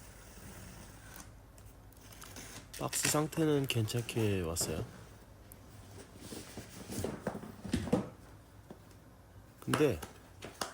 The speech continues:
저 상부에 칼로 동그랗게 누가 잘라놨더라고요.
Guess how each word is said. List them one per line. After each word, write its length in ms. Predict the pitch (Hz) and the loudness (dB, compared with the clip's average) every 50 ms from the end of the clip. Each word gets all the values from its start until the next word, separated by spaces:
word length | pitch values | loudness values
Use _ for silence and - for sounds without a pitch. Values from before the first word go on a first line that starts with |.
| - - - - - - - - | -12 -16 -18 -18 -18 -18 -14 -6
저 100 | - 120 | -2 0
상부에 680 | - 160 175 175 165 165 156 147 127 107 87 - - - - - - - - - - - - - - - | 4 6 4 6 8 8 10 10 10 8 6 4 0 -4 -12 -14 -14 -14 -12 -12 -10 -12 -12 -12 -8 -4
칼로 600 | - - 208 214 208 196 185 151 120 95 78 - - - - - | 0 4 6 8 10 10 10 10 8 6 4 0 -4 -8 -8 0
동그랗게 380 | - 123 127 131 143 123 120 101 - - - - | 2 4 6 6 6 6 4 2 2 -4 -8 -4
누가 180 | - 113 113 113 | 0 4 4 4
잘라놨더라고요. 760 | 104 131 139 156 160 131 101 - - - 82 78 78 80 76 | 6 6 6 6 6 6 4 2 0 -4 -4 -4 -4 -6 -8